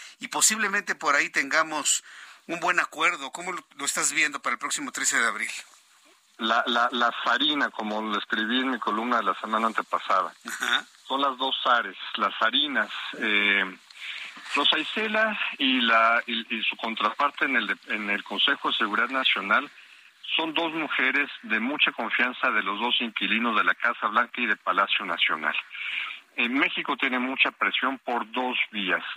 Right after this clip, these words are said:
Speaker 2: Republicanos y demócratas exigen que México, eh, eh, reduzca el, el, el tráfico de fentanilo hacia Estados Unidos. Pero déjame decirte algo, eh, Jesús Martín.
Speaker 1: Ujú.
Speaker 2: Revisemos los números. Eh,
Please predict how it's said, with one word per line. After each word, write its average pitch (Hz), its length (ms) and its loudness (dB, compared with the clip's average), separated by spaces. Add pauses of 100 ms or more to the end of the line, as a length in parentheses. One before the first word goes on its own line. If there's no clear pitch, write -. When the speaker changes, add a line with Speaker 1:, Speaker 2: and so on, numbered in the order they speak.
(100)
Speaker 2:
Republicanos 120 760 0
y 123 40 2
demócratas 127 600 2 (540)
exigen 135 500 -2
que 113 120 2
México, 165 600 -2 (320)
eh, 98 720 4 (880)
eh, 117 280 2
reduzca 131 580 2
el, 127 220 0
el, 110 200 0
el 113 140 -6
tráfico 117 460 0
de 101 60 0
fentanilo 95 440 -2
hacia 92 140 -4
Estados 101 280 2
Unidos. 95 240 0 (680)
Pero 120 140 2
déjame 156 400 0
decirte 123 380 2
algo, 107 380 -2 (220)
eh, 110 200 -8
Jesús 98 280 2
Martín. 98 340 -2
Speaker 1:
Ujú. 110 320 -10
Speaker 2:
Revisemos 139 520 0
los 120 140 0
números. 110 400 0 (1000)
Eh, 127 360 0